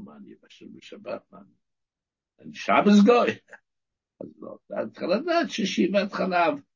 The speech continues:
כשזה לא באופן שהפוגם שדיברנו מקודם, זה איסור דאורייתא.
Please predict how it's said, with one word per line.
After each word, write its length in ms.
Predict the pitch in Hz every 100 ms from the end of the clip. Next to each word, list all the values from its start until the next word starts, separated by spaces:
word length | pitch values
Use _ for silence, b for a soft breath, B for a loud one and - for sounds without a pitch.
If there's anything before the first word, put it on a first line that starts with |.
| _ _ _ _
כשזה 440 | - 87 - 92 104
לא 220 | 123 139
באופן 300 | 127 104 107
שהפוגם 600 | 107 101 104 101 104 101
שדיברנו 640 | 101 101 95 98 98 87
מקודם, 640 | 87 - 147 160 165 170 131
זה 100 | 113
איסור 680 | - - - 156 160 - -
דאורייתא. 1200 | 113 123 143 135 107 107 98 113 117 92 -